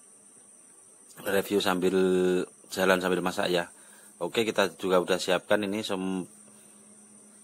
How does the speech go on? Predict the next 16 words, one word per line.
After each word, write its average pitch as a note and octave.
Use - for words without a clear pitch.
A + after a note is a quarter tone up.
piring G2
mie G2+
basah G#2+
yang F2+
kemarin F#2
kita F2
buat. E2+
Oke G#2+
teman-teman, G2+
lanjut F#2
kita F#2
langsung G#2
panaskan F2
wajannya F#2
ini G#2+
minyak. G2